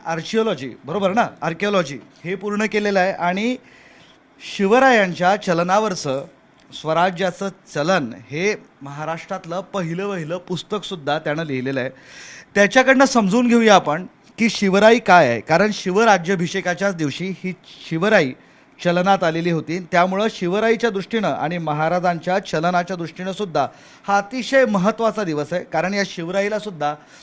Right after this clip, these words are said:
आज साडेतीनशे वर्ष पूर्ण झालेली आहेत. आशुतोष, मला सांग, हा शिवराई आजच्या दिवस चलनात आली होती,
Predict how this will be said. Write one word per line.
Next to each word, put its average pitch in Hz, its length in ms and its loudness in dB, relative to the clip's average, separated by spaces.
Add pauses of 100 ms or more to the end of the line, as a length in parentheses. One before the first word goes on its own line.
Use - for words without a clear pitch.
आज 180 160 0
साडेतीनशे 190 680 -4
वर्ष 202 280 -2
पूर्ण 196 360 2
झालेली 135 300 0
आहेत. 104 180 -8 (720)
आशुतोष, 220 380 4
मला 190 240 6
सांग, 151 240 0 (320)
हा - 280 -4
शिवराई 196 500 4
आजच्या 180 280 4
दिवस 170 260 2
चलनात 147 380 2
आली 131 140 0
होती, 143 220 -4